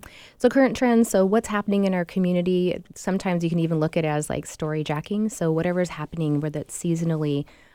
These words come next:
or, um, a community event, make sure that you're talking about that and sharing about it. It shows that you're a part of the community. So you can't always take a picture of the person and share it, but you can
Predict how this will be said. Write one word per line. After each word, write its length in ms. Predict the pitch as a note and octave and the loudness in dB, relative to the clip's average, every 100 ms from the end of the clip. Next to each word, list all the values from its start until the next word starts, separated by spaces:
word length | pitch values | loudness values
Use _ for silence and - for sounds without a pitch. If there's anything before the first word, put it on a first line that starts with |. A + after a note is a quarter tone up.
| _ | _
or, 440 | E3+ D3+ D3 C#3+ - - | -2 0 0 -2 -4 -8
um, 280 | D3 C#3 - | -6 -6 -6
a 60 | |
community 480 | F3 E3+ E3+ E3+ E3 | -4 0 0 2 0
event, 400 | D3+ D3+ D3 - G#3 | 0 0 -2 -2 0
make 120 | B3 | 0
sure 160 | - | 2
that 120 | C#4+ C4+ | 0 2
you're 160 | G#3 | 2
talking 340 | G#3+ F3 E3+ F#3+ | 2 -2 0 0
about 220 | G3+ G3+ | 0 -2
that 60 | |
and 120 | D3+ E3 | -2 -4
sharing 300 | E3 D#3+ E3 | -4 -2 -2
about 200 | E3 E3 | -2 -2
it. 180 | F3 | -4
It 60 | - - | -8 -16
shows 440 | - - F#3+ F#3 | -8 -2 0 0
that 140 | F3 | -2
you're 120 | D#3+ D#3 | -4 -8
a 40 | |
part 260 | - E3 D3+ | -8 -6 -4
of 40 | |
the 80 | D3+ | -4
community. 540 | - D#3+ D3 C#3+ C#3 - _ - _ | -4 -4 -2 -4 -8 -10 _ -20 _
So 120 | - | -4
you 40 | |
can't 200 | F#3 B3 | 0 0
always 240 | - G3+ G3 | 2 0 0
take 160 | G3+ | -2
a 40 | E3+ | -4
picture 300 | - - G3+ | -4 -4 -4
of 80 | F3+ | -4
the 80 | |
person 400 | F3+ F#3 F3+ F#3+ | -2 -4 -2 -2
and 160 | F3+ D3+ | 0 -2
share 240 | - E3+ | -2 -4
it, 120 | G3 G3 | -4 -4
but 100 | E3 | -4
you 60 | |
can 260 | - D#3+ | -2 -2